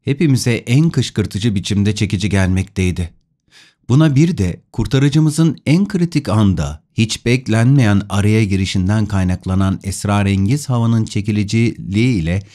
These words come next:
neredeyse ürkeklik diye nitelendirilebilecek alçak gönüllülüğünün ve ancak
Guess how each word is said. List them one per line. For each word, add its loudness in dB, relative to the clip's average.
neredeyse 2
ürkeklik -2
diye 2
nitelendirilebilecek 0
alçak -2
gönüllülüğünün 4
ve 2
ancak 0